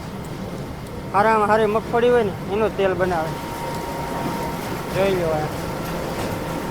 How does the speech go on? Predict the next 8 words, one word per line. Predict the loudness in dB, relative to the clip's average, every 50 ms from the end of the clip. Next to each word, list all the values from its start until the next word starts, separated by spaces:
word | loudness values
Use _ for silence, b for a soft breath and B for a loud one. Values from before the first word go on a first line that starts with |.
| -4 -4 -4 -4 -4 -4 -4 -4 -4 -4 -4 -4 -4 -4 -4 -4 -4 -4 -4 -4 -4 -2 -2 -4 -4 -4 -4 -2 -2 -2 -2 -4 -2 -2 0
એટલે | 0 2 2
કોઈને | 2 2 4 4 4 4
પણ | 4 4 4 6
જો | 6 8 8 8 8 8 6 6 4 2 4
તેલ | 4 6 6 4
ટૂંકમાં | 4 2 0 2 2 2 4 4
લેવું | 4 4 4 4 6 6
હોય | 6 6 4